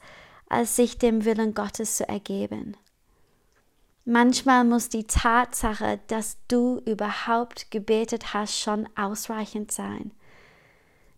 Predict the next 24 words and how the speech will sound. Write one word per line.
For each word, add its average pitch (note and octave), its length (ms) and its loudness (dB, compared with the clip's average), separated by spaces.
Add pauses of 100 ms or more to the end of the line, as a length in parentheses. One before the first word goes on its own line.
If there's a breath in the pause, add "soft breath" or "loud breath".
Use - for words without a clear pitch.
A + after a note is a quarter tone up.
Die A#3+ 100 2
Antwort A#3+ 720 6
oder G#3+ 400 0
Aktion A#3+ 640 2
kommt G#3+ 260 0
vielleicht A3 400 2
nicht B3+ 220 2
so, A3+ 380 4
wie A3 220 -2 (460 loud breath)
du D4+ 160 2
es F4 140 2
dir D#4+ 180 4
gewünscht A#3 500 4
hast, - 380 2
aber A3 540 4 (580)
das - 220 -6
liegt B3 340 -2
nicht A#3+ 240 -4
in A3+ 120 -4
deiner G#3 380 -2
Hand. G#3+ 340 -10 (760)
Du A3 160 0
hast B3 240 -4
gebetet, A3+ 720 -6